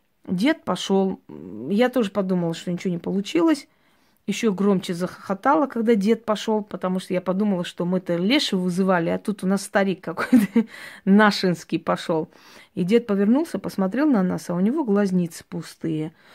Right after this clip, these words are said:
Вот это был, конечно, крик. Э, одна из наших девочек заболела, меня отчитали, точно чихнул, правда. <laughs> Меня жутко отчитали дома, потому что моя мама была зауч школы,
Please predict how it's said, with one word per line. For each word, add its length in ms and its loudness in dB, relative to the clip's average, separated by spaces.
Вот 180 -4
это 220 0
был, 220 0
конечно, 520 -2
крик. 600 -6
Э, 400 -4
одна 240 2
из 120 4
наших 280 0
девочек 380 -2
заболела, 640 2
меня 400 4
отчитали, 920 -2
точно 360 -6
чихнул, 480 -6
правда. 540 -8
<laughs> 800 2
Меня 260 4
жутко 420 0
отчитали 520 -2
дома, 340 0
потому 380 -6
что 160 -8
моя 260 0
мама 240 -2
была 220 -4
зауч 400 -2
школы, 380 -4